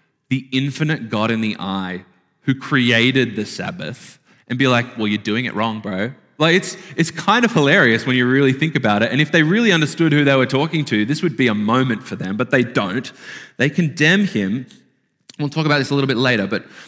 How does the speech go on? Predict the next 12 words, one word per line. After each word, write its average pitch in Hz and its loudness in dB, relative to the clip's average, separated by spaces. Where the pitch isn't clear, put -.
but 110 -6
they're 151 2
effectively 202 -2
condemning 131 -2
him 107 -4
for 107 -2
a 107 -4
rule 123 0
that 76 -6
they 110 2
made 95 -4
up, - -8